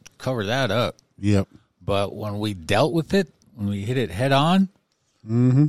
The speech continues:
Speaker 1: then that's when we started healing from that. And then we realized, "Man, I don't have to feel that shit. I don't
Speaker 2: Yeah,
Speaker 1: have to
Speaker 2: yeah.
Speaker 1: feel that way."
Speaker 2: True.
Speaker 1: And so, I mean, that would be my hope for a lot of people is to just deal with it.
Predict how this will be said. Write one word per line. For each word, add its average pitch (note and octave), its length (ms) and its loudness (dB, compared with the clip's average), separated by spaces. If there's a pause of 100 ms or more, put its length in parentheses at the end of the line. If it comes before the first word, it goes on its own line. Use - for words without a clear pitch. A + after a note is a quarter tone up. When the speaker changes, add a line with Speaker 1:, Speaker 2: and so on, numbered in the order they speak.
Speaker 1:
then A#2 140 2
that's B2+ 240 2
when B2 80 -4
we A2+ 80 -2
started A#2 300 -4
healing E3 380 0
from G#2 220 0
that. F#2+ 120 0
And F#2 100 -2
then B2+ 140 0
we A2+ 160 0
realized, G#2 560 -6
"Man, A#2 200 -8
I B2+ 80 -8
don't D3 160 -2
have A#2 140 -2
to - 80 -8
feel D3 260 -2
that B2+ 200 -2
shit. - 280 -8 (140)
I A2 60 -8
don't C3+ 100 0
Speaker 2:
Yeah, A2+ 60 6
Speaker 1:
have A#2+ 120 6
to B2 100 4
Speaker 2:
yeah. G#2 60 2
Speaker 1:
feel F#3 160 0
that A2 180 -2
way." E2 240 -10 (300)
Speaker 2:
True. G#2+ 220 2 (280)
Speaker 1:
And G2 220 -4
so, G2 580 -6 (520)
I G#2+ 60 -10
mean, G#2 260 0
that B2+ 160 -2
would B2 220 -6
be A2 120 -6
my G#2+ 160 -4
hope C3 320 -4
for G2 180 -6
a F#2 60 -2
lot G#2+ 200 0
of - 100 -8
people F#2+ 420 -8
is F2+ 160 -10
to - 160 -16
just F2 380 -12
deal F#2+ 320 -4
with F2 240 -8
it. D2+ 160 -16